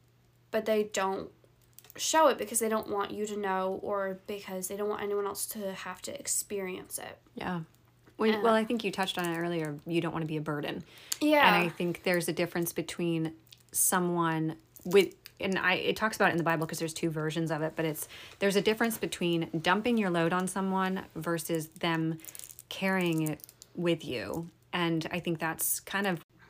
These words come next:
Speaker 2: where that line and that boundary needs to be. You don't wanna constantly be dumping your problems on a friend,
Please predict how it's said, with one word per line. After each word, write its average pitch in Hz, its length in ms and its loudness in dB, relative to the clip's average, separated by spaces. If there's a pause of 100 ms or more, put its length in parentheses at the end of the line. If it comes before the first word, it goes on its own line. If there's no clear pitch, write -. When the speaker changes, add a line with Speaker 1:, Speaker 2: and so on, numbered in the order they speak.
Speaker 2:
where 170 300 2
that 156 200 2
line 151 400 0
and 151 120 -2
that 156 140 -6
boundary 156 360 -2
needs - 280 -6
to 160 80 -6
be. 117 340 -6
You 175 140 -2
don't 190 140 -2
wanna 170 200 0
constantly 175 460 0
be 165 100 0
dumping 165 300 -2
your 156 100 -10
problems 262 420 6
on 170 280 4
a 165 40 -2
friend, 160 380 -4